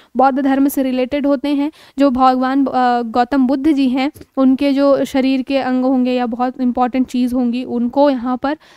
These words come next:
अ, लाया गया है और इसको क्या है, बौद्ध धर्म में एक पूजा स्थल के रूप में माना जाता है। इसकी मान्यता बहुत ज़्यादा है। ठीक है, तीसरी शताब्दी में अशोक ने बनाया था। सांची के लिए इंपॉर्टेंट एक और चीज़ है कि नाइनटीन एटी नाइन में इसको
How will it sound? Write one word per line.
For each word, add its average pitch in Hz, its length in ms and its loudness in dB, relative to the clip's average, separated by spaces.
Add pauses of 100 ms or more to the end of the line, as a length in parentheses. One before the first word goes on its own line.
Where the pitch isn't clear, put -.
(140)
अ, 240 220 -2
लाया 240 400 -2
गया 277 220 -2
है 294 220 -2 (280)
और 277 160 2
इसको 302 320 0
क्या 311 140 -2
है, 320 140 2
बौद्ध 277 380 2
धर्म 247 280 0
में 254 300 2
एक 330 120 -4 (120)
पूजा 285 300 4
स्थल 254 280 -6
के 233 100 -6
रूप 226 200 -10
में 240 60 -8
माना 226 260 -8
जाता 233 220 -8
है। - 20 -2
इसकी 320 200 -6
मान्यता 240 420 -2
बहुत 240 240 -4
ज़्यादा 202 300 -8
है। 196 180 -12 (300)
ठीक 311 140 -2
है, 359 60 -2
तीसरी 311 340 2
शताब्दी 254 400 -2
में 285 100 2
अशोक 240 360 -4
ने 226 80 -6
बनाया 240 260 -4
था। 277 160 -4 (280)
सांची 320 360 2
के 359 120 0
लिए 370 160 2
इंपॉर्टेंट 330 480 0
एक 330 140 -4
और 311 160 0
चीज़ 311 280 -2
है 311 60 0
कि 349 100 -4
नाइनटीन 285 460 2
एटी 285 300 0
नाइन 262 340 2
में 294 220 4
इसको 254 400 -6